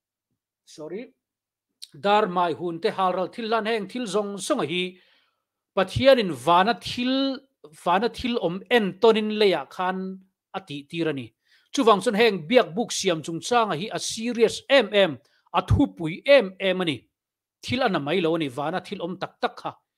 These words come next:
Chu biak buk a chuan, chu biak buk a chuan, Mosia chu a lut thina. Ti chuan he lai biak buk te reuh te, te puan im te reuh te, te atang hian Israel fa te khan hei thaler vek khala ni a.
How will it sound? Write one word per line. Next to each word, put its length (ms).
Chu 140
biak 280
buk 220
a 220
chuan, 540
chu 180
biak 220
buk 140
a 100
chuan, 460
Mosia 640
chu 120
a 60
lut 260
thina. 320
Ti 80
chuan 180
he 300
lai 200
biak 280
buk 240
te 140
reuh 260
te, 260
te 120
puan 300
im 160
te 220
reuh 220
te, 400
te 100
atang 260
hian 460
Israel 480
fa 220
te 100
khan 240
hei 200
thaler 500
vek 180
khala 240
ni 160
a. 100